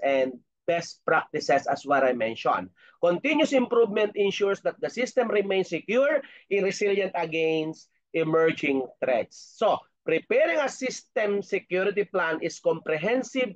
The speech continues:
and an iterative process that requires careful planning. It must be detailed, documentation, and you have an ongoing maintenance.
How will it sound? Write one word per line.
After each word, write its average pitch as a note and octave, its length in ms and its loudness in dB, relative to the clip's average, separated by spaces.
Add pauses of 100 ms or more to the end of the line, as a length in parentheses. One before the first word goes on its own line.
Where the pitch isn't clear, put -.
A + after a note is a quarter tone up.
and F3+ 220 2
an E3+ 260 -6
iterative E3 640 -2
process G3 580 0
that F3 160 -2 (380)
requires F#3 640 0 (280)
careful G#3 440 0 (100)
planning. C#3 640 -2
It G3 180 -2
must F3 340 -6
be E3 140 -4
detailed, D3+ 640 2 (1080)
documentation, F3 1040 2 (100)
and G#3 360 -2 (360)
you G#3+ 220 0
have G#3+ 220 -2
an E3+ 120 2
ongoing D#3 680 -2 (260)
maintenance. B2 880 -2